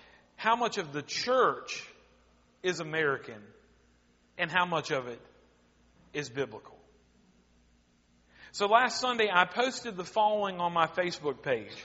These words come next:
I said this, I said, "I'm on a fact-finding mission. Have you ever heard or maybe even said, in quotations,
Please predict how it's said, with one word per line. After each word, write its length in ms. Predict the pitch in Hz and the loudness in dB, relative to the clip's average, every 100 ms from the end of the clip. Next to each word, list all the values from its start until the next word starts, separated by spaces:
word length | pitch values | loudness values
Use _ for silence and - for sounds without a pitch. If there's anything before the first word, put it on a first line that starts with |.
| - - - | -20 -20 -4
I 80 | 151 | -2
said 260 | - 214 180 | 2 0 2
this, 220 | 202 185 | 0 2
I 80 | 156 | 0
said, 260 | - 185 - - - | 0 -4 -4 -18 -2
"I'm 180 | 185 208 | 0 4
on 200 | 214 180 | 4 2
a 60 | |
fact-finding 1300 | 160 - 240 247 240 - - - 202 196 196 190 190 180 - 131 | -2 2 4 4 -2 -16 -20 -4 0 2 0 -4 -6 -12 -18 -10
mission. 380 | 147 139 117 - - - - _ _ - _ _ - | -6 -6 -8 -16 -20 -20 -20 _ _ -20 _ _ 2
Have 200 | 185 170 | 2 4
you 200 | 226 269 | 0 4
ever 280 | 254 226 214 | 4 4 0
heard 560 | - 190 170 180 196 - | 2 4 6 4 2 2
or 100 | 170 | 2
maybe 320 | 175 226 240 220 214 | 2 -2 -4 -8 -6
even 240 | 220 202 180 | -6 -6 -8
said, 600 | - 202 147 123 143 156 - - - | -4 2 2 2 -2 -4 -20 -20 -8
in 200 | 160 220 | -2 -2
quotations, 840 | 240 196 - 139 135 156 185 208 | 0 -2 0 -4 -4 -8 -8 -12